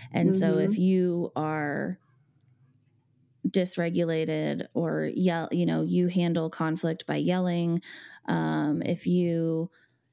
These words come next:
Speaker 1: you know, are disorganized or you're constantly forgetting things. And I mean, some of
Speaker 2: Mm-hmm.
Speaker 1: these things are just, like, human nature, right? And it's gonna happen. Um,
Speaker 2: Sure.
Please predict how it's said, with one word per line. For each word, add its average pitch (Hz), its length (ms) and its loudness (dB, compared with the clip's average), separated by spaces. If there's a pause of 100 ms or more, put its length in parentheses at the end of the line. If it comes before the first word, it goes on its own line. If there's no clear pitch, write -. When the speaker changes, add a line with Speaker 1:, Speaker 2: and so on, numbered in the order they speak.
(280)
Speaker 1:
you 190 120 4
know, 160 200 2
are 156 180 0
disorganized 170 1400 0
or 156 120 0
you're 151 180 -2
constantly 165 1000 0
forgetting 190 580 0
things. 170 840 2 (280)
And 202 100 4
I - 40 6
mean, 214 140 4
some 262 160 4
of - 20 6
Speaker 2:
Mm-hmm. 262 80 4
Speaker 1:
these 240 80 0
things 190 220 4
are 180 60 2
just, 170 180 -2
like, 156 120 0
human 175 280 4
nature, 156 360 0
right? 151 240 -2
And 156 120 0
it's 156 100 -4
gonna 156 160 0
happen. 165 480 0 (380)
Um, 165 380 0
Speaker 2:
Sure. 302 100 0